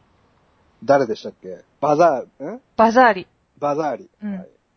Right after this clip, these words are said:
Speaker 1: バザーリがちょっと好きになる話でした。
Speaker 2: バザーリが、やっぱ先輩を大事にするっていう話ですね。
Speaker 1: ですね。
Speaker 2: うん。
Speaker 1: よくできた後輩ですね。
Speaker 2: そう。
Speaker 1: うん。
Speaker 2: 頼もしい後輩を。
Speaker 1: あのー、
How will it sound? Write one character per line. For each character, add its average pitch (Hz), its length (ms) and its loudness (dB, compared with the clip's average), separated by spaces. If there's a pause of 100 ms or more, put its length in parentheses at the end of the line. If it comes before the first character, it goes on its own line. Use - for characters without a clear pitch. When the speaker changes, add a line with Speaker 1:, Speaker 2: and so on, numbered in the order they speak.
(500)
Speaker 1:
バ 123 140 -8
ザ 147 100 -6
ー 143 60 -4
リ 127 80 -8
が 110 40 -14
ち 113 100 -18
ょ - 20 -16
っ - 20 -18
と - 120 -20
好 - 60 -20
き 131 100 -14
に 117 100 -12
な 98 80 -14
る 95 160 -20 (420)
話 104 300 -20
で 190 80 -20
し - 100 -20
た。 - 100 -20 (380)
Speaker 2:
バ 202 140 -10
ザ 214 140 -6
ー 208 80 -6
リ 190 100 -12
が、 185 240 -10 (220)
や 190 140 -12
っ - 100 -20
ぱ 185 160 -12
先 202 240 -4
輩 202 180 0
を 196 60 -2
大 196 180 0
事 196 80 -6
に 190 60 -6
す 180 100 -14
る 170 100 -12
っ - 20 -12
て - 160 -20
い - 20 -18
う - 20 -18
話 175 220 -14
で 175 80 -16
す 208 80 -16
ね。 226 60 -12
Speaker 1:
で 190 80 -10
す - 60 -18
ね。 196 200 -16 (140)
Speaker 2:
う 98 140 -10
ん。 - 20 -8
Speaker 1:
よ 147 100 2
く - 100 -2
で 120 120 -2
き - 40 -20
た - 100 -10
後 107 180 -10
輩 101 140 -12
で - 40 -20
す - 60 -20
ね。 92 160 -20 (180)
Speaker 2:
そ 185 320 -16 (540)
う。 190 60 -20
Speaker 1:
う - 20 -18
ん。 185 120 -20 (460)
Speaker 2:
頼 196 180 -10
も 185 120 -8
し - 100 -14
い - 40 -14
後 170 140 -12
輩 165 200 -10
を。 - 140 -14 (840)
Speaker 1:
あ 98 60 -18
の 92 880 -18 (120)
ー、 113 60 -18